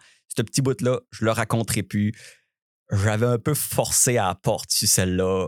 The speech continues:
J'avais pris une chance, puis, euh, ben, je m'ai fait un peu taper sur les doigts. Mais je pense pas qu'ils, <laughs> eux, voulaient pas me taper sur les doigts. Je pense pas qu'ils étaient conscients qu'il allait vraiment avoir des conséquences de ce qu'ils me disaient. Mais, euh, c'est,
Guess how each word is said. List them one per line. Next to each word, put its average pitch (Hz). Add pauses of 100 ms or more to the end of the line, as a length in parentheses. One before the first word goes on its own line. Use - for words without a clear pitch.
(160)
J'avais 104
pris 107
une 98
chance, 104
puis, 92
euh, 85
ben, 95
je 90
m'ai 95
fait -
un 98
peu 147
taper 113
sur 101
les 95
doigts. 101
Mais 101 (360)
je -
pense 185
pas 247
qu'ils, 123
<laughs> -
eux, 202
voulaient 139
pas 185
me 180
taper 143
sur 135
les 120
doigts. 120 (300)
Je -
pense 127
pas 160
qu'ils 143
étaient 113
conscients 131
qu'il 117
allait 107
vraiment 113
avoir 117
des 110
conséquences 127 (320)
de 107
ce 104
qu'ils 113
me 110
disaient. 107 (280)
Mais, 104
euh, 101
c'est, 104